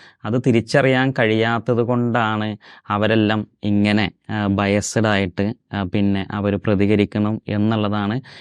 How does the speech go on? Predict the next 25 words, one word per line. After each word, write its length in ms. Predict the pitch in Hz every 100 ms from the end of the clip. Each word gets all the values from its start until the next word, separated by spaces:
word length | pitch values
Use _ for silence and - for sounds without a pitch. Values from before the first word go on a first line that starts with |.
| - -
പാർവതി 280 | 120 123 123
തിരുവോത്ത് 300 | 120 120 117 135
പറഞ്ഞു 220 | 143 135
വെക്കുന്നത്. 340 | 110 98 85 - - - -
സത്യത്തിൽ 380 | 120 123 139 147
ശാരദ 480 | 135 123 127 143 143
പറഞ്ഞത് 300 | 135 127 127
എന്താന്ന് 380 | 120 113 113 117
വെച്ചാൽ, 520 | 95 - 92 92 123 - _ _
ശാരദൻ്റെ 460 | - 107 110 120 120
റിപ്പോർട്ടിൽ 440 | 113 113 110 117
പറയുന്നത് 640 | 117 107 104 104 101 113 - - _
നമ്മളുടെ 240 | 107 117 139
ഫിലിം 380 | 143 123 127 117
ഇൻഡസ്ട്രി 440 | 107 104 - 110
പഴയ 300 | 98 104 101
പോലെയല്ല, 480 | 98 101 98 92 90 85 - - 113
അതിൽ 200 | 120 135
വെസ്റ്റേൺ 520 | 120 - - 131 127
കൾച്ചറുകൾ 560 | 117 104 - 107 104 107
ഒരുപാട് 360 | 101 98 101 101
വന്നിട്ടുണ്ട്, 680 | 101 95 87 92 87 85 - - - 110
ആൺ 260 | 110 127 131
പെൺ, 400 | 135 120 120 120
ആ, 260 | - 113